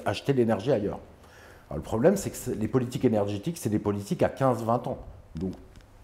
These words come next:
dire qu'on va résoudre un problème de court terme, euh, avec une politique de long terme, c'est vraiment, il y a un problème d'horizon qui est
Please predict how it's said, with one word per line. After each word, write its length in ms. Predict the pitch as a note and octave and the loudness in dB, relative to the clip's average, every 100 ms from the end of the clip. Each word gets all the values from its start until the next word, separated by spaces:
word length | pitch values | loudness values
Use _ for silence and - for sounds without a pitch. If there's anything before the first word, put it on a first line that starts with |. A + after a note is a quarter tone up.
| - - | -20 -8
dire 340 | B2 G#2 F3 F#3 | -4 4 4 6
qu'on 100 | C3+ | 4
va 80 | |
résoudre 320 | A#2 C3+ D#3+ C3 | 4 4 4 4
un 60 | |
problème 260 | - C3+ C3+ | 6 4 6
de 80 | A#2+ | 2
court 320 | - D#3+ - | 2 -2 4
terme, 420 | D#3+ D3 B2 G2 - - - E2+ | 6 8 6 0 -6 -20 -8 -2
euh, 100 | F2 - | -2 0
avec 380 | A2 G#2+ B2 B2 | 0 4 2 2
une 120 | B2 | 2
politique 440 | C3 B2 A#2+ A2+ | 4 2 0 -2
de 100 | A2 | 2
long 160 | G2+ G#2+ | 2 2
terme, 300 | - C#3+ D#3+ | 6 6 6
c'est 220 | C#3+ - | 0 0
vraiment, 480 | G#2 G2+ G#2+ B2+ A#2 | 4 4 6 4 4
il 60 | G2+ | 4
y 20 | |
a 60 | - | 4
un 40 | |
problème 380 | - A2+ A#2 B2 | 4 4 4 4
d'horizon 400 | G#2+ G#2 G2+ C3 | 4 2 0 -2
qui 160 | - | 0
est 120 | G2 | 0